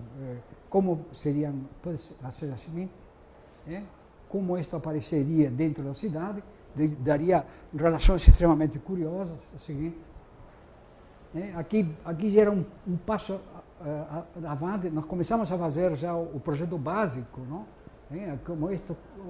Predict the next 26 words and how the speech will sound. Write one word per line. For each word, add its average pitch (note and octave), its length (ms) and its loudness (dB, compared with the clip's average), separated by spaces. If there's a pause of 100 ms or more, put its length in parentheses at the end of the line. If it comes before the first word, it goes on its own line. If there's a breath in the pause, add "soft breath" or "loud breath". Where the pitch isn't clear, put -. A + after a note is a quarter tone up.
(120)
olha F#3+ 200 0
as C3 120 -6
vielas G3 400 6
como F#3+ 220 -6
começam F3 440 -4
a - 20 -4 (100)
ter D#3 180 -2
lógica, E3+ 680 -2
não? F3+ 180 -10 (580)
De B2 100 -8
conexão, F3 600 -4 (840)
é? D#3 300 -12
Aqui, E3 320 -10 (520)
aqui, D3+ 300 -10
aqui. - 960 -20 (580)
A C3+ 60 -10
seguinte. D3+ 380 -8 (1400)
É? G3 100 -8
Inclusive, E3+ 720 4
já F3+ 180 -2
em F3 100 0
detalhe, F3 640 0
aqui D#3 240 -6
embaixo F3+ 420 0
teria E3 400 0
espaços D#3 580 -6